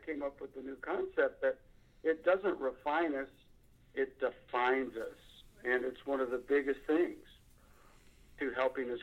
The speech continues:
grow and succeed and develop. So, you know, you're losing as a blueprint to winning, which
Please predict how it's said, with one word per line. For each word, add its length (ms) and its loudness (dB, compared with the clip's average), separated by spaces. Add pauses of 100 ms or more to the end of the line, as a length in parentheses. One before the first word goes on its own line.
grow 460 8
and 180 0
succeed 560 -8 (120)
and 100 -10
develop. 500 0 (100)
So, 240 2 (520)
you 60 -2
know, 80 4
you're 260 0
losing 480 -2
as 140 -12
a 60 -8 (120)
blueprint 460 -8 (140)
to 120 -14
winning, 340 -2
which 160 -8